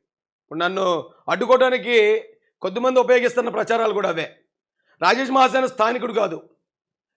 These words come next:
ఏమండి, నేను స్థానికుడిని, ఎక్కడికే, కాకినాడ జిల్లా ప్రతిపాడు నియోజకవర్గానికి స్థానికుడిని. ఇక్కడ నేను ఒకవేళ పోటీ చేసే అవకాశం ఉందా? ఇది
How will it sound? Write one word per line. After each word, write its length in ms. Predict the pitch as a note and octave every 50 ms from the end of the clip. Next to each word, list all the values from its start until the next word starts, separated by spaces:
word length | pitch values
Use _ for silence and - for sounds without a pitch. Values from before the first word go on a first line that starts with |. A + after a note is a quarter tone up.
| -
ఏమండి, 240 | E3 F#3+ A#3 A#3+ B3+ B3+ B3+ - - - _ _ _ _ _ _
నేను 160 | - A3 B3 A#3+ A#3+
స్థానికుడిని, 480 | - G3+ A#3 C4 C4 G#3+ B3+ A#3 G3+ F#3+
ఎక్కడికే, 300 | G3 A3+ A3 F#3 B3 B3 A#3+ A#3 A3+ F#3+ F3 - - _ _ _ _ -
కాకినాడ 340 | E3+ F#3 A3+ B3 B3 B3 A#3+ A#3 B3
జిల్లా 140 | B3 B3 - A3
ప్రతిపాడు 320 | A3+ - G#3 A3+ A#3+ A#3 A#3
నియోజకవర్గానికి 540 | A#3 A3+ G#3+ A3 A3+ G#3 G3 G#3+ G#3+ F3+ -
స్థానికుడిని. 440 | F#3 F3 F3 E3 D#3+ D3+ C3 A#2 - _ _ _ _ _ _ _ _ _ _ _ _ _ -
ఇక్కడ 200 | - - C4 B3+ C4
నేను 120 | C4 B3+ B3 A3+
ఒకవేళ 260 | A3+ A#3 A#3+ B3 A#3 - G3+
పోటీ 140 | G#3 G3+ G3 A3
చేసే 140 | B3 G3+ A#3 G#3+
అవకాశం 280 | F#3+ G#3+ A#3 - A3+ A3+
ఉందా? 160 | A3+ A#3+ B3 A#3+ - - _ _ _ _ _ _ _ _ _ _ _ _ _ -
ఇది 140 | F#3+ G#3